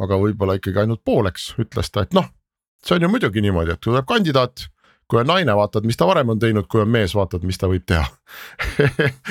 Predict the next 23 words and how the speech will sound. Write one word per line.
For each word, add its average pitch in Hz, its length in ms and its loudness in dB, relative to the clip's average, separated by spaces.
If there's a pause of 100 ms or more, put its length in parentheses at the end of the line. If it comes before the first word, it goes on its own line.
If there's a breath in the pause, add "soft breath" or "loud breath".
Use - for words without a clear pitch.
(240 loud breath)
Et, 117 380 -4
äh, 107 760 -4
ma 123 140 0
arvan, 131 160 0
et - 100 -6
see 135 120 2
ei 143 40 4
ole 143 160 4
kuidagi 117 280 0
meie 127 180 2
saatele 123 340 0
iseloomulik, 95 600 -2
äh, 87 160 0
küsimus, 90 360 -2
vaid 87 140 -6
see 104 100 -4
on 95 60 -2
mingi 98 180 -2
palju 101 220 0
laiem 95 320 0
probleem, 82 400 -2
et, - 180 -10
äh, 80 120 -4